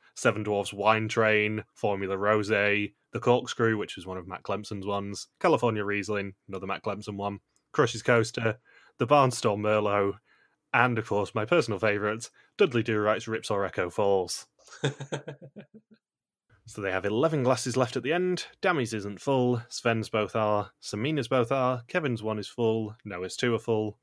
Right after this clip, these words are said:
Speaker 1: Katrine's one is full, and Lennart's two both aren't full,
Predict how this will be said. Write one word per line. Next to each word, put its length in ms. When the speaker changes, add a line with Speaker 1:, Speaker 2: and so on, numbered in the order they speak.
Speaker 1:
Katrine's 380
one 160
is 100
full, 280
and 180
Lennart's 680
two 420
both 260
aren't 200
full, 340